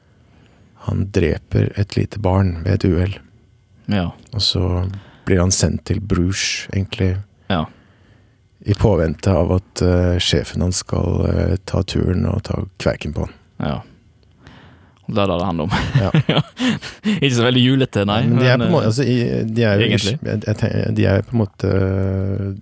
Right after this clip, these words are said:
Speaker 1: det er julestemning i den belgiske skjærsilden, har jeg
Speaker 2: Ja.
Speaker 1: notert.
Speaker 2: Ja,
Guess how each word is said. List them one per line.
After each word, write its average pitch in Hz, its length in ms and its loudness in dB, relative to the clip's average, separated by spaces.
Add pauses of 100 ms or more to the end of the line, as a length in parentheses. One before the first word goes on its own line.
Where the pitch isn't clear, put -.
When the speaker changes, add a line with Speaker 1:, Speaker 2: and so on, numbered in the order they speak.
Speaker 1:
det 107 100 0
er 104 140 4
julestemning 95 720 2
i 98 60 0
den 95 200 -2
belgiske 71 560 -4
skjærsilden, 90 800 -4 (320)
har 92 120 -2
jeg - 40 0
Speaker 2:
Ja. 120 160 4
Speaker 1:
notert. - 280 -8 (480)
Speaker 2:
Ja, 131 140 2